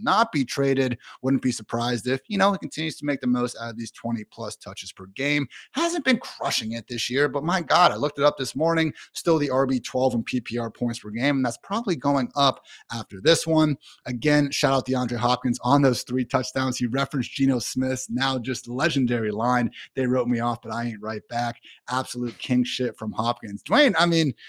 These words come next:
if he's gonna be soaking up the air yards like this and Levis is gonna be balling, I mean, I know Hopkins is someone we talked about as a potential, you know, sell high a couple weeks ago when he had that, you know, first, you know, nice over hundred yard performance. And that was more so under the assumption that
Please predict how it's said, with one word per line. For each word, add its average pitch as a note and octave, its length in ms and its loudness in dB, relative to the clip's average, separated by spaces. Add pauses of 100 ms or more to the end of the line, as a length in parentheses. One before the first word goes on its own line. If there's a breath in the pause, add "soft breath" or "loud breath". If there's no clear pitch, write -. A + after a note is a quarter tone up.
(120 loud breath)
if - 100 -10
he's F#4+ 160 4
gonna E4+ 160 6
be E3 100 4
soaking F#3 380 6
up E3+ 140 2
the B2+ 180 -2
air F3 140 4
yards D#3+ 260 2
like E3 160 2
this D#3+ 200 0
and C3 100 0
Levis F#3 240 2
is D3 80 -14
gonna D#3 160 -2
be C#3+ 100 0
balling, D3 540 4
I C#3 80 -2
mean, C#3 120 -2
I C#3 60 -2
know E3+ 160 4
Hopkins D#3 420 0
is B2 100 -10
someone C#3 220 0
we B2+ 120 -2
talked C#3+ 320 0
about C3 240 -4
as A2+ 80 -8
a B2 40 -8
potential, C3 720 -4 (240 loud breath)
you C3 140 -4
know, A2+ 280 -6
sell D3 300 -2
high D#3 280 4
a C#3+ 60 2
couple C#3+ 300 -2
weeks - 240 -4
ago B2 220 0
when A#2+ 160 -2
he A2+ 100 -6
had A#2+ 280 2
that, B2 180 -4
you A#2+ 80 -2
know, G#2+ 140 -4
first, B2 420 -8
you A2+ 80 -6
know, G#2 140 -8 (140)
nice A#2+ 260 -4
over A#2 220 -4
hundred B2+ 220 -2
yard A#2+ 220 -2
performance. D3 560 -2
And B2 160 0 (260 loud breath)
that - 140 8
was F4 120 4
more F3+ 180 4
so E3+ 180 2
under E3+ 160 2
the D3+ 140 0
assumption D3+ 500 -2
that C#3+ 180 -2